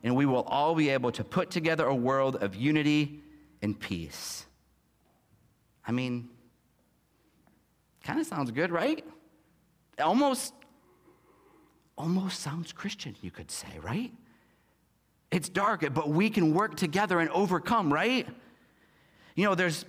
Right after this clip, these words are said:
poverty, injustice, violence, evil, but we can create this world of unity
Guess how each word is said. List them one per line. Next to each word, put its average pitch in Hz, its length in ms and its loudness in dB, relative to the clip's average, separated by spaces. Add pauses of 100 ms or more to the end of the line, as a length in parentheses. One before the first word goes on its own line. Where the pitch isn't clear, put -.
poverty, 202 500 2
injustice, 165 680 2
violence, 196 720 0
evil, 175 600 2 (240)
but 160 180 2
we 190 280 4
can 233 160 2
create 208 460 0
this 185 160 0
world 160 580 2 (240)
of 117 160 -2
unity 131 580 2